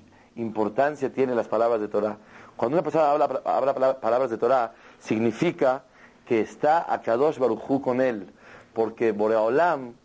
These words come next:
siempre lo hemos hablado, el único y la máxima forma de enlazarse con Akadosh Baruj Hu, ¿cuál es? El estudio de la Torah Kedoshá. Señoras y señores,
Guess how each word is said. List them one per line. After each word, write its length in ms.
siempre 300
lo 60
hemos 160
hablado, 460
el 200
único 600
y 80
la 160
máxima 720
forma 580
de 360
enlazarse 680
con 160
Akadosh 340
Baruj 260
Hu, 240
¿cuál 240
es? 380
El 140
estudio 580
de 80
la 160
Torah 240
Kedoshá. 380
Señoras 440
y 40
señores, 640